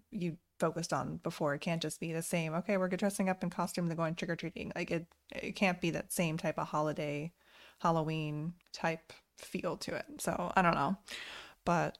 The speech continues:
that was, I don't know, that's just something that I remember a lot from, from those sh-, from that show in particular. And then there was this other episode where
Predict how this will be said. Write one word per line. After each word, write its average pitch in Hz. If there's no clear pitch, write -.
that 190
was, -
I 202
don't 180
know, 156
that's 175
just 196
something 170
that 160
I 156
remember 156
a 160
lot 151
from, 160
from 156
those 170
sh-, -
from 156
that 151
show -
in 190
particular. -
And 185
then 185
there 180
was 170
this 170
other 170
episode 160
where 175